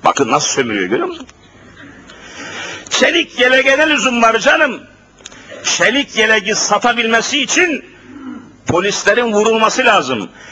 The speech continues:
Polislerin vurulması için terör olması lazım. Demek terörü kim besliyor Türkiye'de?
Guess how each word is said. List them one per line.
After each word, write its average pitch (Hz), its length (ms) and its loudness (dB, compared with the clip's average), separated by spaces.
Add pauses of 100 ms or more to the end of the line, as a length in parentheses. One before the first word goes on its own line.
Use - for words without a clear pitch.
(140)
Polislerin 240 640 2
vurulması 240 480 2
için 311 200 -4
terör 311 320 2
olması 240 400 2
lazım. 214 440 2 (400)
Demek 262 340 2
terörü 254 320 2
kim 349 240 2
besliyor 214 320 0
Türkiye'de? 196 500 0